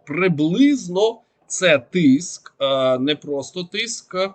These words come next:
Сил оборони України по якомусь окремо взятому флангу,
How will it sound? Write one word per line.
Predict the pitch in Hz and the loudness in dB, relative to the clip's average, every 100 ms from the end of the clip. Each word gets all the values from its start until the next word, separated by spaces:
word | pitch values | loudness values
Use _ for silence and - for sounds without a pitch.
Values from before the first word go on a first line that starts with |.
| _ _ 156 | _ _ -16
Сил | - - 196 | -8 -2 -2
оборони | 185 170 180 175 | -2 -4 -4 -4
України | 170 165 175 180 175 170 | -6 -10 -2 0 0 -4
по | 156 175 170 | -10 -8 -4
якомусь | 156 156 175 160 151 - | -4 -6 -10 -8 -10 -12
окремо | 143 151 160 147 | -16 -6 -2 -2
взятому | 139 131 147 139 143 143 | -4 -2 -2 -2 -6 -8
флангу, | 131 147 139 139 131 151 | -6 -2 -2 -2 -6 -10